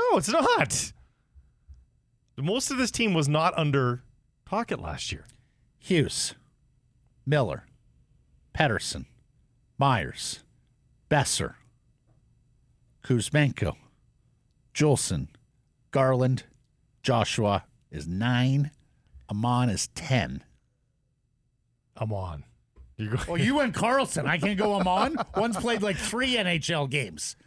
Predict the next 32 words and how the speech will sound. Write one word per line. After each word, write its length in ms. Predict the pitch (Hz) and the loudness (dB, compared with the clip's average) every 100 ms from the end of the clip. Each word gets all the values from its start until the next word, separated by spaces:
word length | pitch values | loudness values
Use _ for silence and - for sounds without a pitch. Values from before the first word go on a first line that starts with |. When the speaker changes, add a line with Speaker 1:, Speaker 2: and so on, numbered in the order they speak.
| _ _ _ _ _ | _ _ _ _ _
Speaker 2:
The 80 | 180 | -2
other's 180 | 180 165 | 0 -2
played, 240 | - 196 175 | 0 0 0
like, 180 | 170 | -2
fifty. 460 | - 185 175 - - | 0 -2 -2 -8 -8
Speaker 1:
Did 180 | - 160 | -2 2
Newell 220 | 170 247 | 2 2
Juleson 420 | 208 254 285 294 254 | 2 2 2 0 0
play 180 | 262 | 0
down 200 | 254 247 | 0 0
the 60 | 247 | 0
stretch 280 | - 254 - | 0 -2 0
last 260 | 254 262 | -2 -2
year? 160 | 277 320 | -2 -4
He 60 | 311 | -2
played 220 | - 196 | -2 -2
twelve 380 | - 208 226 190 | 0 0 2 2
games 300 | 208 240 131 | 0 0 -2
last 300 | 104 98 107 | -4 -4 -8
year. 180 | 90 - _ _ _ _ _ _ _ _ _ _ _ _ _ _ _ _ - | -10 -12 _ _ _ _ _ _ _ _ _ _ _ _ _ _ _ _ -8
I 120 | 98 | -2
don't 120 | 131 | 2
know. 260 | 160 160 113 - - | 2 4 2 -2 -6
I 40 | 120 | -2
don't 100 | 127 | 0
think 140 | 156 | 0
so. 200 | 123 95 - _ 127 | -2 -4 -8 _ -8
Speaker 2:
Okay, 320 | 127 107 - - | -6 -6 -8 0
nine. 440 | 147 135 101 76 - _ _ _ _ _ _ _ _ - - 117 | 4 4 2 -6 -16 _ _ _ _ _ _ _ _ -20 -14 -4
Speaker 1:
Eight. 320 | 110 101 - - _ _ _ _ _ _ - | -4 -4 -12 -20 _ _ _ _ _ _ -18
<laughs> 100 | - - 587 698 855 932 - - _ - - _ _ _ _ _ _ - - - | -14 -10 -10 -8 -10 -14 -20 -20 _ -16 -16 _ _ _ _ _ _ -14 -10 -2
Anyway, 380 | 208 233 185 | 0 0 0